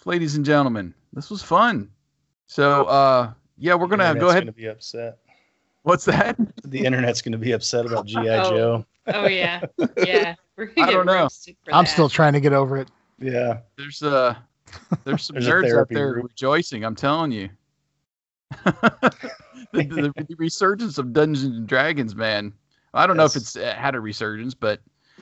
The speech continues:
Speaker 1: it seems like it has to us that never played it <laughs> with,
Speaker 2: Never
Speaker 1: uh,
Speaker 2: went away.
Speaker 1: Stranger Things and all that. But, you know, anyway.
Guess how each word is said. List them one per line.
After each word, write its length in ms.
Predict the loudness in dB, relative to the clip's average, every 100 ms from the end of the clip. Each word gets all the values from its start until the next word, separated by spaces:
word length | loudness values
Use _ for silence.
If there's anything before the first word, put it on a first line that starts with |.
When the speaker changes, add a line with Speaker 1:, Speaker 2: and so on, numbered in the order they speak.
| _
Speaker 1:
it 100 | -10
seems 280 | -2 0 4
like 160 | 4 4
it 120 | 2
has 280 | 2 0 0
to 120 | 0
us 300 | 0 -2 -10 -8
that 140 | -8 -10 _ _
never 320 | -2 -2 -2
played 360 | 0 2 2 0
it 180 | -4 -10
<laughs> 80 | _
with, 200 | -12 -12 -8
Speaker 2:
Never 40 | 0
Speaker 1:
uh, 40 |
Speaker 2:
went 200 | 0 2
away. 180 | 2 2
Speaker 1:
Stranger 400 | 0 -4 -2 -6
Things 380 | -2 -2 -2 -4
and 100 | -2
all 160 | -2 -2
that. 260 | -4 -6
But, 220 | -8 -12 -8
you 120 | -8
know, 200 | -8 -10 _ _ _ _ _ _ _ _ _ -6
anyway. 420 | -4 -2 -4